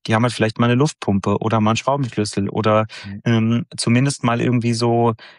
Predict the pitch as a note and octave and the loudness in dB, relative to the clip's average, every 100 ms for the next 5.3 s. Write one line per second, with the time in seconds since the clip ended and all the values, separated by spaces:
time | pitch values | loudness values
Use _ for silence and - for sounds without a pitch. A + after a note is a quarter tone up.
0 | _ - A#2 A2+ G#2+ A#2 A#2 A2+ A#2+ C3+ | _ -2 0 0 2 2 2 2 0 0
1 | B2+ - A#2+ - A#2+ - B2 D3+ E3+ C3+ | -2 -2 -4 -4 -6 -2 2 2 2 0
2 | C3 B2+ A#2+ A2+ C#3+ - C3 C3 - A#2 | -2 -2 0 2 2 2 0 0 0 0
3 | - B2 B2+ B2+ B2+ - A#2+ A2+ G2+ A#2 | 0 0 0 0 0 0 0 0 -2 -2
4 | A2 B2 C#3 G#2 A2 A#2+ G#2+ A#2 A#2 A#2 | 0 0 0 0 0 0 0 0 0 0
5 | C#3 A2 | 0 0